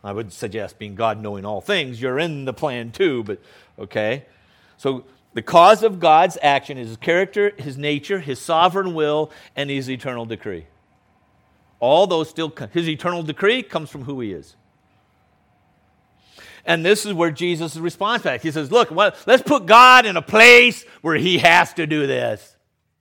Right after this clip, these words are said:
And of course, Jesus responds back out of Deuteronomy six and sixteen, "You shall not put the Lord your God to the test." Anybody know the context of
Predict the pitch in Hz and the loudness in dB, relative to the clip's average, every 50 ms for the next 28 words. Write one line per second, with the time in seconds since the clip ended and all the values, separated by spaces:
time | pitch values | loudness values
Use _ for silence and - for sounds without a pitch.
0 | _ _ _ _ _ _ _ _ _ _ _ 92 90 90 85 - 123 120 117 104 | _ _ _ _ _ _ _ _ _ _ _ -18 -18 -16 -10 -4 -4 -4 -4 -4
1 | - - 113 117 113 104 104 - - 98 - - - 117 107 - - - 117 107 | -8 -14 -12 -12 -12 -12 -14 -16 -16 -18 -14 -10 -8 -8 -8 -8 -12 -8 -6 -6
2 | 101 98 92 - - - - - 104 104 104 101 113 113 101 107 104 104 98 101 | -4 -6 -8 -10 -18 -16 -8 -6 -6 -6 -6 -8 -8 -8 -8 -8 -8 -8 -10 -12
3 | 95 - - 135 - - 104 95 - - 107 - - - 190 196 190 185 175 151 | -14 -12 -12 -12 -12 -12 -18 -18 -16 -18 -18 -16 -8 -4 -4 -2 -2 -4 -6 -10
4 | _ _ - - - - 120 123 - - 117 110 120 131 139 139 - - 135 135 | _ _ -20 -20 -14 -12 -12 -10 -10 -10 -10 -8 -6 -6 -6 -6 -6 -8 -8 -8
5 | 127 123 120 120 120 120 113 113 107 110 110 113 107 107 98 _ _ - - 113 | -8 -10 -6 -6 -6 -6 -8 -8 -8 -6 -6 -6 -6 -8 -12 _ _ -14 -12 -12
6 | 95 95 - 151 139 113 82 - - _ - _ _ _ _ _ _ _ _ _ | -12 -8 -4 -2 -2 -2 -4 -8 -20 _ -20 _ _ _ _ _ _ _ _ _
7 | _ _ _ _ _ _ _ _ _ _ _ _ _ 78 82 82 87 92 95 95 | _ _ _ _ _ _ _ _ _ _ _ _ _ -20 -20 -16 -14 -14 -14 -14
8 | 87 92 98 98 98 - - 123 127 123 117 113 117 95 80 _ _ - 90 85 | -14 -12 -12 -12 -12 -12 -10 -10 -10 -10 -10 -12 -12 -12 -12 _ _ -20 -20 -20
9 | 80 | -20